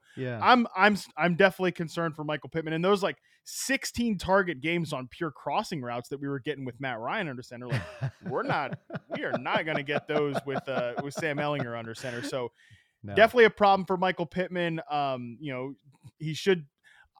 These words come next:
Speaker 2: I'm, I, you just have to hope that he comes in there and just locks in on Michael Pittman and, like,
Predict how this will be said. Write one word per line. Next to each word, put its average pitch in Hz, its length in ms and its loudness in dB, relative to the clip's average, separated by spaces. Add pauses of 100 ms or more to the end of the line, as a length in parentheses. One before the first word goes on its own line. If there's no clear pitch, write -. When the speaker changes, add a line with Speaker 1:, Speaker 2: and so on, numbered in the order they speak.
(160)
Speaker 2:
I'm, 247 160 4
I, 185 160 0
you 196 180 4
just 240 160 -2
have 240 160 6
to 180 60 2
hope 180 160 4
that 165 100 4
he 160 80 0
comes 160 280 -2
in 147 60 -4
there 147 120 -2
and 139 80 -4
just 123 120 -12
locks 131 460 -2
in 101 340 -8
on 131 160 -6
Michael 120 280 -8
Pittman 107 380 -10
and, 113 120 -10
like, 110 200 -10